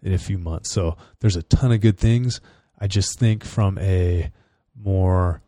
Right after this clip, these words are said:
community health, longevity, and, uh, again, just, I think the, the best words are health and wellness. That's where there might be better resources. So I'm trying to be one of those resources. Hopefully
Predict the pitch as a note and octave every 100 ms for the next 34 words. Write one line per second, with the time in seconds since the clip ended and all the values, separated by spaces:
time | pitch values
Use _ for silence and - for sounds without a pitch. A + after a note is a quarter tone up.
0 | _ - A#2 B2 A#2 A2+ F2+ G#2+ G#2 G2
1 | F2+ - _ _ _ _ _ _ _ _
2 | _ _ - G#2 G2 F#2 G#2 G2 G2+ G2
3 | F#2+ F#2 D#2+ - - - G#2+ F2+ E2+ F2
4 | E2+ E2+ E2+ G#2+ A2 F2 F#2+ - - _
5 | _ _ _ _ - G#2+ A#2+ - G2+ F#2
6 | - G2+ A2 - G#2 F2+ D#2+ - - A#2
7 | A2 - - - F#2 F2 F#2 F#2+ D#2+ D#2+
8 | - - _ _ _ _ - G2 - A2
9 | F#2 F2 E2 F#2+ G#2+ G2 F2+ F2 E2 D#2
10 | D2 D2+ - - - C#2 - - E2+ -
11 | _ _ _ _ _ _ _ _ - A#2+
12 | B2 A#2+ G2 G2+ F2+ - C3 A2+ F#2+ F2
13 | F2+ - G2 F#2+ G2+ A#2 - G2+ F#2+ F2+